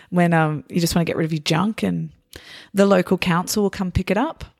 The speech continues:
So this colleague of mine, she goes around, and I've heard that there's some sites,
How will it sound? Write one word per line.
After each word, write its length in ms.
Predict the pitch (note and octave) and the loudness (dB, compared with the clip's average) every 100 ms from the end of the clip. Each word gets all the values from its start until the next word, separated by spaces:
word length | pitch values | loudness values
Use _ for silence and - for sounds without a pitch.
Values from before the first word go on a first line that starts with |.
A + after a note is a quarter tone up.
| _ _ _ _ _ _ | _ _ _ _ _ _
So 520 | - - G3+ F#3+ F3+ - | -6 4 6 6 4 2
this 220 | G3 - | 0 0
colleague 360 | - B3 D4 C#4 | 0 2 2 0
of 120 | F#3+ | -2
mine, 400 | E3+ D#3 D#3 D#3 | -2 0 0 0
she 580 | G#3 - C#4 C#4+ D#4 D4+ - | 0 2 2 4 4 2 2
goes 320 | G3 F3+ F3 | 4 4 2
around, 680 | D#3+ D#3+ F#3 D#3 F2+ D3 F#3 | 0 0 0 0 0 -4 -2
and 200 | - E3+ | -2 2
I've 160 | C3+ E3+ | 0 0
heard 320 | G3 G3 F#3+ | 4 4 4
that 140 | F3+ | 0
there's 260 | - D#3+ D#3+ | 2 2 2
some 240 | - D#3 | -2 -4
sites, 760 | D3+ - F3 F3 E3+ - - - | -4 -2 2 2 2 -2 -10 -10